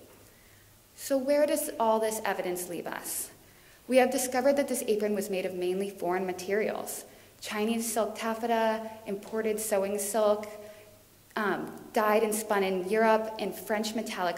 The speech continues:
threads. The motifs on the apron were drawn from English and Orientalist-inspired sources, like Paul Pore's,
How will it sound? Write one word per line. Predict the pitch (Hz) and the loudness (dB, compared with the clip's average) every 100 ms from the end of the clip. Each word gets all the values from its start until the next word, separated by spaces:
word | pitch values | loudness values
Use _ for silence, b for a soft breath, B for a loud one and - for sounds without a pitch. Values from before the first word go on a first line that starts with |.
| - | -4
threads. | - - - - - B B B | -4 -4 -4 -8 -12 B B B
The | 226 | 2
motifs | 226 226 - 285 285 | 4 2 2 0 2
on | 302 | 2
the | 277 202 | 2 0
apron | 202 196 185 | -2 -2 -2
were | 180 | -2
drawn | 185 175 175 | -2 -4 -4
from | 180 165 | -6 -8
English | 233 233 240 240 - - - | -4 -2 0 0 -2 -10 -6
and | 226 226 220 | -2 -2 2
Orientalist-inspired | 208 190 185 185 165 170 180 - 101 202 | 0 2 -2 -4 -4 -6 -8 -6 -6 -6
sources, | - - 254 254 - - - B B B | -6 -4 -4 -4 -10 -10 -12 B B B
like | 190 - | -2 0
Paul | - 247 | -2 -4
Pore's, | - - - - - | -6 -10 -8 -6 -8